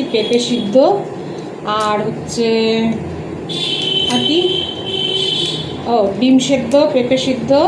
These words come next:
আর হচ্ছে, আর একটুখানি দুপুরবেলা কলমি শাক করেছিলাম, কলমি শাক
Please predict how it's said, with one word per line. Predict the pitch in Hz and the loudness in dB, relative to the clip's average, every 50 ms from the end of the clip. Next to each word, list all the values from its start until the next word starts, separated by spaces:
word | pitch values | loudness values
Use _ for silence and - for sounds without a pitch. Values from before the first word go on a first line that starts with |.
| 415 403 370 - 208 | 2 2 -2 -2 -4
আর | 208 214 214 214 214 | -2 -2 -2 -2 -2
হচ্ছে, | 220 214 - - - - 277 330 403 415 - - - - - - - - - - - - - - - - - - - - - 143 143 - - - - - - - - - - - - - - | -4 -6 -6 -8 -4 0 0 0 0 0 -2 -6 -8 -8 -8 -8 -8 -8 -8 -8 -8 -8 -8 -8 -8 -8 -8 -8 -8 -8 -8 -8 -8 -8 -8 -8 -8 -8 -8 -10 -10 -10 -10 -8 -8 -6 -4
আর | 220 220 220 226 | -4 -2 -2 -2
একটুখানি | 226 - - 262 247 254 254 262 247 | 0 2 2 2 4 4 4 4 4
দুপুরবেলা | 220 - 247 240 - 269 262 269 277 269 277 269 262 | 4 4 2 4 4 4 6 6 6 6 4 4 6
কলমি | 262 262 269 269 269 277 | 6 6 8 8 6 4
শাক | - - 269 240 240 - | 4 2 2 0 2 0
করেছিলাম, | - 185 190 190 - - 185 180 180 185 - - - - - - - - - - - - - - - - - - | 0 0 0 0 -2 -2 -2 -2 -4 -4 -6 -8 -8 -8 -8 -8 -8 -8 -8 -8 -8 -8 -8 -8 -10 -10 -2 2
কলমি | 254 262 262 262 269 254 | 4 6 8 8 6 6
শাক | - 247 - - | 4 2 0 0